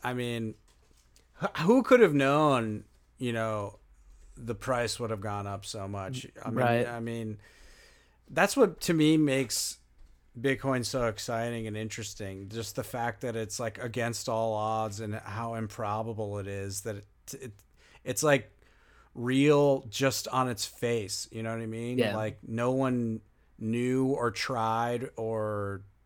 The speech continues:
Speaker 1: did anything. Like, there's no, no one's advertising it. You know what I mean? There's no, <laughs>
Speaker 2: Yeah.
Speaker 1: like,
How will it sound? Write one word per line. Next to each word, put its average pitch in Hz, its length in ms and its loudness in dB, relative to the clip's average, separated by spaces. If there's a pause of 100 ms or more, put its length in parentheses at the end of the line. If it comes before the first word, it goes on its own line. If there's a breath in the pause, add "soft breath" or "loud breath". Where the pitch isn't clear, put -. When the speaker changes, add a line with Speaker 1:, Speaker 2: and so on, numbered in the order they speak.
(420)
Speaker 1:
did 131 240 -2
anything. 123 580 -4
Like, 123 180 -2
there's 123 220 0
no, 131 420 2 (520 soft breath)
no 135 100 4
one's 143 200 6
advertising 117 960 -2
it. 113 240 -6 (340)
You 120 140 -4
know 120 80 0
what 120 60 -2
I 120 40 -2
mean? 120 240 -2
There's 120 240 -2
no, 135 100 4
<laughs> 185 220 10
Speaker 2:
Yeah. 170 60 8
Speaker 1:
like, 156 260 6